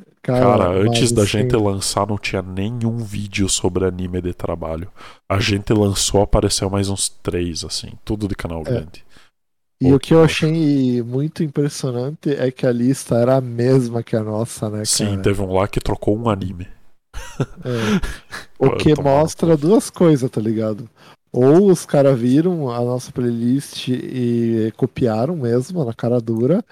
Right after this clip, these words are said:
Speaker 1: ou a nossa lista não tava tão legal assim, tava, tipo, bem óbvia, saca?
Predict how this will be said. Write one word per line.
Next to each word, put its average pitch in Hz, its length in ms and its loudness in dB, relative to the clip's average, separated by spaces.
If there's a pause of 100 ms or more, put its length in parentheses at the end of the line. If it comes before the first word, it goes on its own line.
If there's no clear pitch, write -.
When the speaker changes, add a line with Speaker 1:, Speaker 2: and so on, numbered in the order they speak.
(460)
Speaker 1:
ou 151 600 6
a 127 320 4
nossa 131 360 2
lista 127 520 2
não 175 240 -6
tava 160 400 2
tão 156 640 0
legal 143 440 4
assim, 123 340 -6
tava, 117 480 0
tipo, - 240 -6
bem 131 260 0
óbvia, 113 500 0
saca? - 400 -10